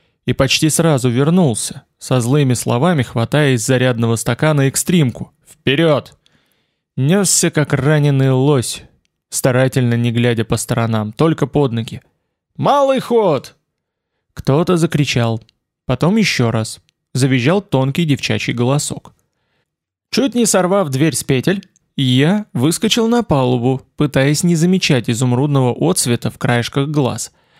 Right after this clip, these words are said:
Простучал ботинками по трапу и только в рубке поднял голову, уже представляя, что увижу вокруг. Темза медленно ползла по небольшой тропической реке.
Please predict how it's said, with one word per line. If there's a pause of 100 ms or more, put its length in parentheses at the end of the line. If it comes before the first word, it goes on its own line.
(320)
Простучал
ботинками
по
трапу
и
только
в
рубке
поднял
голову,
уже
представляя,
что
увижу
вокруг. (1000)
Темза
медленно
ползла
по
небольшой
тропической
реке.